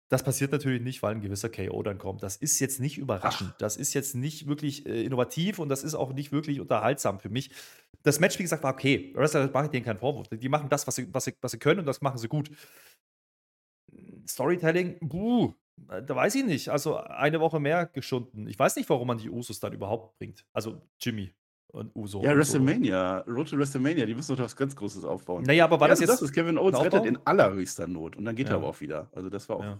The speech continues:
Speaker 2: relativ kurz. Ja.
Speaker 1: Ja.
Speaker 2: Hm.
Speaker 1: Ja, fand ich nicht gut.
Speaker 2: Nö, Opening. Opening-Segment, Road to WrestleMania. Was haben sie gesagt? Dreiunddreißig Tage oder sowas noch gewesen. Äh,
Speaker 1: Sowas.
Speaker 2: ja, wird langsam Zeit, sollten sie was machen. So,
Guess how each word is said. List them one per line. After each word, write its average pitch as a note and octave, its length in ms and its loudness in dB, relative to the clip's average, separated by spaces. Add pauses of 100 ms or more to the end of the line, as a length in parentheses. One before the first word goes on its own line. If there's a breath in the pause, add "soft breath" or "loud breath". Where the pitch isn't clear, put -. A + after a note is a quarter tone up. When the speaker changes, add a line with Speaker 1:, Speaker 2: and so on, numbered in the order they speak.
Speaker 2:
relativ B2+ 380 -6
kurz. - 240 -12 (460)
Ja. F2 80 -6
Speaker 1:
Ja. E2+ 100 -6 (240)
Speaker 2:
Hm. D2 180 -12 (220)
Speaker 1:
Ja, C#3 220 6
fand C3+ 180 0
ich A2 60 -2
nicht G2+ 120 -8
gut. G2+ 160 -12 (1300 loud breath)
Speaker 2:
Nö, A2+ 360 2 (340 loud breath)
Opening. A#2 640 2
Opening-Segment, D3 840 6
Road C#3 200 2
to C3 80 0
WrestleMania. A#2+ 520 0
Was A#2 120 -4
haben D3+ 120 0
sie D3 60 0
gesagt? C#3 300 -2
Dreiunddreißig C3 460 0
Tage C3+ 260 0
oder A#2+ 160 -4
sowas A2 260 -10
noch - 140 -10
gewesen. G#2 560 -4
Äh, F#2+ 160 0
Speaker 1:
Sowas. G2+ 320 -2
Speaker 2:
ja, B3+ 100 0
wird G#4 100 4
langsam D4+ 280 2
Zeit, - 240 2
sollten C3+ 180 0
sie A#2 100 -2
was A2+ 120 -6
machen. - 280 -6 (400 soft breath)
So, A2 220 -4